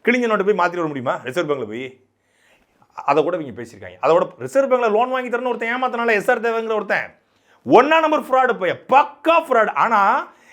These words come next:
இந்த எஸ் ஆர் தேவருக்கு இதுல லிங்க் இருக்குமான்னு பார்த்தா நூறு விழுக்காடு இருக்கு. நான் அடிச்சு சொல்றேன், தமிழக காவல்துறை இந்த எஸ் ஆர் தேவர், காரைக்குடி எஸ் ஆர் தேவரை எடுத்து விசாரிச்சா ஹண்ட்ரட் பர்சன்ட் இந்த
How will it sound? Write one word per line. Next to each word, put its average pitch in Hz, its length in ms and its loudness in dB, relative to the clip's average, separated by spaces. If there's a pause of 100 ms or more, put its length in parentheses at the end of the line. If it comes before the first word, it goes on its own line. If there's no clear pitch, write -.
இந்த 180 200 2
எஸ் 170 300 2
ஆர் 269 160 4
தேவருக்கு 220 520 0
இதுல 208 320 0
லிங்க் 233 260 0
இருக்குமான்னு 214 300 2
பார்த்தா 202 320 -4
நூறு 269 400 4
விழுக்காடு 247 300 2
இருக்கு. 160 160 -4
நான் 165 180 0
அடிச்சு 285 220 -2
சொல்றேன், 190 380 0 (380)
தமிழக 202 420 2
காவல்துறை 170 720 0 (200)
இந்த 165 280 2
எஸ் 160 280 2
ஆர் 220 140 4
தேவர், 160 220 0
காரைக்குடி 185 440 2
எஸ் 160 200 0
ஆர் 214 140 2
தேவரை 175 320 0
எடுத்து 196 400 0
விசாரிச்சா 139 720 2 (440)
ஹண்ட்ரட் 254 480 2
பர்சன்ட் 165 720 -2
இந்த 190 640 0